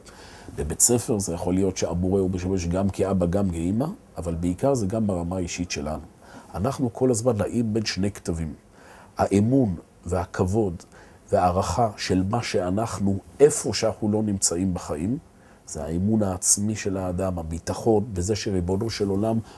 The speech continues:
אוחז בידו ומלווה אותו, לא משנה באיזה שלב הוא נמצא בחיים. ויחד עם זה, השלב של היראה, ההבנה שאסור לי להתבוסס אך ורק איפה שאני,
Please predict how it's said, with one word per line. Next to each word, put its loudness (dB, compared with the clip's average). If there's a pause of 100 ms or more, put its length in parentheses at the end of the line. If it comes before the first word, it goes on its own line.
(120)
אוחז 0
בידו 6
ומלווה 2
אותו, 0 (380)
לא 8
משנה 2
באיזה 2
שלב 0
הוא 0
נמצא -2
בחיים. -4 (640)
ויחד 0
עם 2
זה, 4 (200)
השלב 0
של 0
היראה, 0 (240)
ההבנה 0
שאסור 2
לי 4
להתבוסס 2
אך -2
ורק -2
איפה -6
שאני, -2